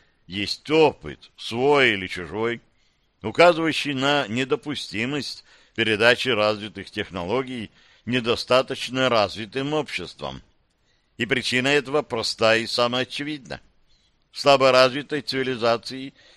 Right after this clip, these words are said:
нельзя передавать знания и технологии, к которым она не готова, по своему социальному укладу. Потому что если она и сумеет их воспринять, что далеко не факт,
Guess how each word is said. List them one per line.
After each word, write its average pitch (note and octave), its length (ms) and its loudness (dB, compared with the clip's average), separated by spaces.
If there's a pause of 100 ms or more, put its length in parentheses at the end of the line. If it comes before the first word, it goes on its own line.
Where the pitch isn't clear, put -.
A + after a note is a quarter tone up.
(120)
нельзя A#2+ 600 2
передавать D3 520 -2
знания G#2 560 -4
и F2 40 -16
технологии, G#2 760 -4 (280)
к - 40 -18
которым A2+ 360 0
она A2+ 220 2
не A2+ 120 -2
готова, G#2 640 -2 (260)
по D#3 120 2
своему D#3 420 0
социальному B2+ 680 0
укладу. G#2 460 -2 (640)
Потому D3 380 2
что - 140 -2
если C3 520 -2
она G#2+ 440 0 (220)
и B2 100 -2
сумеет D3 480 0
их A2+ 200 -6
воспринять, A2+ 960 -4 (200)
что A2+ 360 -4
далеко A#2 320 0
не A#2 100 -2
факт, A#2 460 0